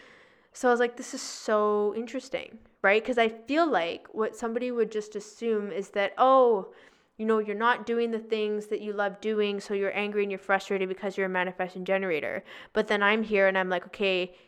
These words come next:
you unconsciously have this influence of a splenic authority, and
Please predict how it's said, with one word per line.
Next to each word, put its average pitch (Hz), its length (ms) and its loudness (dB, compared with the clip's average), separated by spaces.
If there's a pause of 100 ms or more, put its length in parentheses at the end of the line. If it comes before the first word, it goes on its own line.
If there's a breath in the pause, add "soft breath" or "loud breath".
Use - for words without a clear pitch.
you 208 200 -4
unconsciously 208 800 0
have 185 580 4
this 180 200 -4
influence 190 640 -4
of 180 180 -6
a 180 60 -4
splenic 196 580 -4
authority, 180 800 -2 (420 loud breath)
and 185 260 0